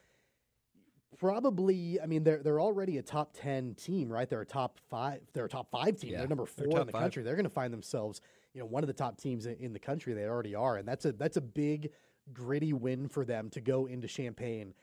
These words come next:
Speaker 1: and get a win against Brad Underwood's team in Illinois. Uh, I, I was really impressed with the way Duke played. You know, Michigan State struggled, as we know, earlier
Speaker 2: They're
Speaker 1: in the
Speaker 2: out of the
Speaker 1: year.
Speaker 2: gate
Speaker 1: They,
Speaker 2: slow.
Speaker 1: they
Speaker 2: That's what
Speaker 1: lost.
Speaker 2: they
Speaker 1: That's what they
Speaker 2: do.
Speaker 1: do.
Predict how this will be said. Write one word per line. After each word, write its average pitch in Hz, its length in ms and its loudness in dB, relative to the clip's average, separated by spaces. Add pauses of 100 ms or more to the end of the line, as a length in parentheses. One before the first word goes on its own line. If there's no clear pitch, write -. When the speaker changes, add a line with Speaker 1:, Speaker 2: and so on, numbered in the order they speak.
(240)
Speaker 1:
and 135 160 -6
get 143 140 4
a 143 40 0
win 120 140 0
against 113 280 -6
Brad 117 200 2
Underwood's 107 440 -4
team 110 260 -10
in 110 80 -10
Illinois. 101 500 -4 (380)
Uh, 117 280 -2
I, 151 140 4
I 156 160 4
was 156 180 2
really 156 240 4
impressed 151 420 0
with 147 120 2
the 151 60 2
way 135 160 2
Duke 135 400 0
played. 143 440 2 (260)
You 202 80 2
know, 190 100 6
Michigan 185 480 2
State 156 420 0 (160)
struggled, 151 720 2
as 147 300 0
we 135 200 0
know, 123 500 2 (340)
earlier 151 300 4
Speaker 2:
They're 143 140 4
Speaker 1:
in 139 60 4
the 110 60 4
Speaker 2:
out 120 60 4
of 127 60 2
the 127 40 4
Speaker 1:
year. 131 100 4
Speaker 2:
gate 131 140 0
Speaker 1:
They, 139 120 4
Speaker 2:
slow. 104 360 2
Speaker 1:
they 143 100 2
Speaker 2:
That's 147 120 4
what 127 160 4
Speaker 1:
lost. 127 120 4
Speaker 2:
they 123 80 4
Speaker 1:
That's 120 120 4
what 226 120 6
they - 80 6
Speaker 2:
do. 143 100 -4
Speaker 1:
do. 127 320 0